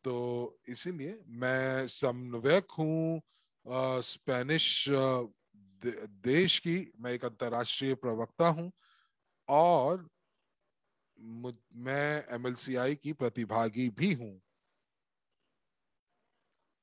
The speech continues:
साथ ही साथ मैंने एमएलसीआई दो सौ साठ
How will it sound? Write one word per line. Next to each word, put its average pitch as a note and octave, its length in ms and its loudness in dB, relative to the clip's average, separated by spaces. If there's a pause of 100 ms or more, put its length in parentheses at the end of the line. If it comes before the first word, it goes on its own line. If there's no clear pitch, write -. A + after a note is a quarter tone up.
(640)
साथ B2+ 440 -4
ही F3+ 60 0
साथ E3 540 2
मैंने A#2+ 540 0 (220)
एमएलसीआई C3 680 2
दो A#2+ 160 0
सौ C3 140 -2
साठ A2+ 340 -2